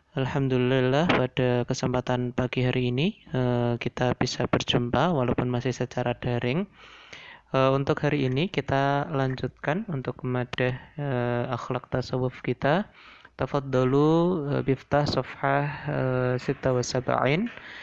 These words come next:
Silakan dibuka halaman tujuh puluh enam. Ya, kita akan masuk bab yang kedelapan, yaitu kemaksiatan al-batinah, al-ma'asi al-batinatu, kemaksiatan yang batin. Nah, kita anggap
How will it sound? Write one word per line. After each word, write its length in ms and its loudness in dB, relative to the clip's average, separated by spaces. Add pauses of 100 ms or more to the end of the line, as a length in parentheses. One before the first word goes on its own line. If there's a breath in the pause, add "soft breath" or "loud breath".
(220 loud breath)
Silakan 400 0
dibuka 400 -2
halaman 720 0
tujuh 400 0
puluh 240 2
enam. 640 -4 (800 soft breath)
Ya, 80 -4
kita 640 0
akan 160 -2
masuk 480 -2
bab 160 0 (160)
yang 240 0
kedelapan, 640 0
yaitu 320 0
kemaksiatan 880 -2
al-batinah, 800 -2
al-ma'asi 880 -2
al-batinatu, 1040 -2 (560 loud breath)
kemaksiatan 800 -2
yang 240 -4
batin. 560 -4 (720 loud breath)
Nah, 160 -4
kita 160 -4
anggap 400 -2